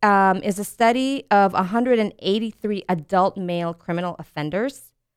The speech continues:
The study showed that the more severe the overall, overall childhood treatment was or maltreatment was, the more severe the level of psychopathy or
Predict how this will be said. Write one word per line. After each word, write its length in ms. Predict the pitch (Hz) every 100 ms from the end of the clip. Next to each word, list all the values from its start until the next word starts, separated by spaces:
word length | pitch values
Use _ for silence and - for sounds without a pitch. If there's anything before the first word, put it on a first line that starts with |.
| _ _ _ -
The 80 | 196
study 420 | - 233 233 285
showed 480 | 262 - 202 202 190
that 280 | 196 180 -
the 60 |
more 280 | 185 190 254
severe 440 | 262 247 196 208
the 160 | 202 180
overall, 580 | - 190 208 202 185 - -
overall 440 | 190 190 180 175
childhood 480 | 175 185 180 175 156
treatment 440 | - 202 - 160
was 440 | 156 151 165 247 -
or 120 | 165
maltreatment 720 | 165 165 165 - 175 - 202 -
was, 440 | 165 165 254 - _ _ -
the 80 | 185
more 220 | 185 214
severe 380 | 220 233 190 190
the 140 | 185
level 440 | 165 147 147 170 -
of 220 | 170 165
psychopathy 840 | - 190 - 131 - 156 208 277 - _ _
or 140 | 190